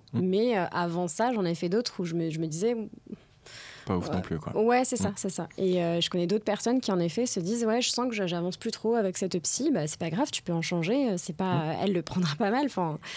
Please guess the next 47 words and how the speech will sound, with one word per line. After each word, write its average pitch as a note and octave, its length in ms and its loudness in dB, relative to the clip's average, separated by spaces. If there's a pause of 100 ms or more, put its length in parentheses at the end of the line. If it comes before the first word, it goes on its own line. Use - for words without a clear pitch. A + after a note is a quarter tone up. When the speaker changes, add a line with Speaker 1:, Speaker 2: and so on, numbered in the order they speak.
Speaker 1:
Ouais. G#2 60 0 (280)
Speaker 2:
c'est - 160 0
son, E3 320 0
c'est E3 120 -2
son F3 180 2
job E3+ 160 0
aussi, F#3+ 220 0
quoi. F3 180 -2 (160)
T'auras F3 180 2
Speaker 1:
C'est E3+ 60 2
Speaker 2:
juste, A3 240 2
Speaker 1:
clair. - 120 4
Speaker 2:
euh, F3 160 4 (360)
et - 20 2
ça, A3 120 4 (100)
et A#3 60 4
ça A3+ 120 4
aura G3 120 4
pas B3 100 4
servi B3 260 4
à A#3+ 80 6
rien. A3 220 2 (180)
Et - 60 -2
il E3+ 60 4
Speaker 1:
Non, - 20 2
Speaker 2:
faut D3 140 2
Speaker 1:
mais F#3 60 4
c'est F#3 140 2
Speaker 2:
aussi A#3+ 100 2
Speaker 1:
clair. G#3+ 140 4
Speaker 2:
dire G3 60 -2
ça. G3 180 -2
C'est F3+ 220 0
se F3 100 2
dire G#3 220 2
qu'en G3 160 2
fait, A3+ 260 0
euh, F3+ 140 4
même F3+ 160 4
si - 140 0
tu - 160 -2
fais, F#3+ 200 2
euh, D#3+ 240 2
tu F3 160 -2
fais F3 100 -2
un, E3 60 2
un, D#3 760 0